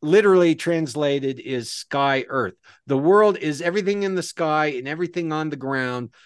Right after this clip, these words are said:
combined. That is the world. And it, and the Popol Vuh was a performance,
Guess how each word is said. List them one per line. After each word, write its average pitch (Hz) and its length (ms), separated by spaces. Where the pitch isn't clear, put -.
combined. 165 680
That 160 240
is 160 180
the 156 120
world. 123 600
And 165 360
it, 175 240
and 175 200
the 160 60
Popol 262 440
Vuh 185 560
was 185 540
a 165 280
performance, 160 1300